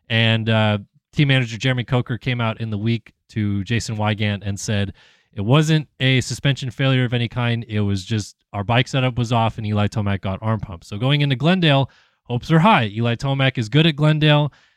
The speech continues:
This is gonna be a spot where if things will right the ship in any re-, uh, regard with Eli, that this is where it would happen. He ends up getting fourth, runs third for a long time, but gets fourth.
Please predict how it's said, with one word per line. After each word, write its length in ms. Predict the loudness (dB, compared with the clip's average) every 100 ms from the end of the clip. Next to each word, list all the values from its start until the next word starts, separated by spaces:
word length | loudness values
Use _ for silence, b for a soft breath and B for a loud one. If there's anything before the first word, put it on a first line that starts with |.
| b
This 140 | -4
is 100 | -2
gonna 160 | 0 0
be 100 | 0
a 40 |
spot 340 | 0 2 2 2
where 260 | -2 -2 -2
if 280 | -4 -4 _ _
things 260 | 0 0 -2
will 260 | 2 2
right 320 | 2 2 0 -2 _ _
the 120 | -2 0
ship 340 | 2 0 0
in 140 | -2
any 240 | -2 -2 -4
re-, 220 | -4 -4
uh, 200 | -2 -2
regard 600 | -2 -6 -2 0 2 0 -6 b b b
with 260 | -2 0
Eli, 320 | -2 2 2 2
that 200 | -2 -2
this 180 | -4
is 120 | -4 -2
where 180 | -2
it 80 | -2
would 140 | -4 -2
happen. 420 | 0 0 0 -2 _ _ _ _ _ _
He 80 | 2
ends 140 | 2
up 100 | 2
getting 220 | 2 2 2
fourth, 400 | 2 2 2 0
runs 300 | -4 -4 -4
third 220 | -4 -4
for 120 | -4
a 60 | -2
long 240 | -2 -2
time, 200 | -2 -2
but 140 | -2
gets 200 | -4 -6
fourth. 400 | -8 -4 -2 -2